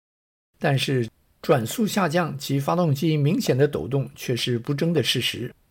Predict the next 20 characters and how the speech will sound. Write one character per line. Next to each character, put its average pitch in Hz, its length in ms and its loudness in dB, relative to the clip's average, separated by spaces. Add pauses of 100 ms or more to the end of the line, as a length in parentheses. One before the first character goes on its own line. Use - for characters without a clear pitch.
(680)
于 131 100 0
是 123 260 2
唐 123 260 -4
飞 143 280 0
立 190 180 2
刻 143 220 0
将 139 240 0
这 143 140 0
种 120 160 0
不 160 200 -4
正 226 200 0
常 123 160 0
的 127 100 0
状 123 200 -2
况 135 260 -2
向 117 360 -4
长 98 200 -4
机 139 200 -4
报 143 180 4
告， 131 300 0